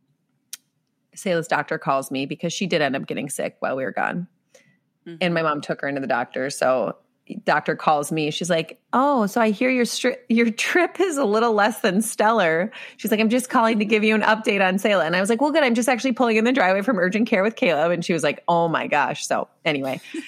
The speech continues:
Speaker 2: <laughs>
Speaker 1: four of us ended up on antibiotics for sinus infections and bronchitis. So it was kind of a doozy, but I mean, it could have been much worse. It was still, it was still
Speaker 2: Who
Speaker 1: great.
Speaker 2: did not end up on antibiotics?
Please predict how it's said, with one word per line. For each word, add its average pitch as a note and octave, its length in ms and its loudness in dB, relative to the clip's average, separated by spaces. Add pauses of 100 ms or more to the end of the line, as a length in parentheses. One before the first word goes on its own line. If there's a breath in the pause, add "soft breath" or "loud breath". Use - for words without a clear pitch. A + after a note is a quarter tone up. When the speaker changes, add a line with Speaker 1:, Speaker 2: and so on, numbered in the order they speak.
(100)
Speaker 2:
<laughs> - 400 -8
Speaker 1:
four A3 200 4
of B3+ 100 2
us E4 160 2
ended A#3 220 2
up A#3 140 0
on A3 160 0
antibiotics E3+ 800 0
for D#3+ 340 -2
sinus E3 320 -6
infections F#3 400 -6
and G3 120 -4
bronchitis. E3 580 -6
So F3 80 0
it D#3+ 40 2
was E3 120 -2
kind E3+ 160 0
of F3 60 0
a F#3+ 40 -2
doozy, C#3 340 -4
but D3 280 -2 (260)
I F3 80 2
mean, D3+ 300 -2 (180)
it A3+ 180 2
could C4+ 120 2
have B3 80 2
been A3 140 2
much F#3+ 200 -2
worse. - 260 -6
It - 60 -4
was E3+ 140 -6
still, - 400 -4 (260)
it E3+ 60 -4
was D#3+ 140 -4
still - 180 -4
Speaker 2:
Who - 60 -4
Speaker 1:
great. - 140 -2
Speaker 2:
did E3 160 -8
not F3+ 380 -4
end D#3+ 180 -10
up D3 220 -10
on D3 260 -14
antibiotics? - 1000 -16